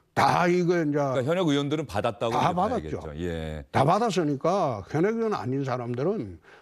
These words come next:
Speaker 1: 부동산 검증을 본인뿐만 아니라, 어, 가족도 받아야 되겠죠.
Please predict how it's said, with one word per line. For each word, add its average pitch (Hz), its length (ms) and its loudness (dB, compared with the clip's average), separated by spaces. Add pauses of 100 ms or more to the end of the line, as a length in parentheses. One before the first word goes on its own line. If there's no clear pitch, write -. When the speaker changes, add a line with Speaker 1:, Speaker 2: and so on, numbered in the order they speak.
(180)
Speaker 1:
부동산 202 460 2
검증을 127 760 -4
본인뿐만 170 720 0
아니라, 120 540 -4 (360)
어, 92 800 -8
가족도 196 420 2
받아야 160 420 -2
되겠죠. 127 480 -2